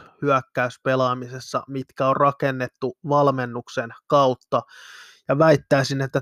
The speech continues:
tässä maalissa se oli juuri näin, koska Watkins kuljettaa loistavasti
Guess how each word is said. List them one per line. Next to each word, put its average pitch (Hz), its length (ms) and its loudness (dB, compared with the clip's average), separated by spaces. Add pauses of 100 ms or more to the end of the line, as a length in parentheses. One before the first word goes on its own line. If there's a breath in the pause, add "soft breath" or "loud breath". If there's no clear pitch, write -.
tässä 143 340 0
maalissa 123 480 -2
se 127 160 -4
oli 127 280 -2
juuri 131 340 0
näin, 135 440 -2 (420 soft breath)
koska - 280 -4
Watkins 147 480 0
kuljettaa 143 640 2
loistavasti 135 600 -2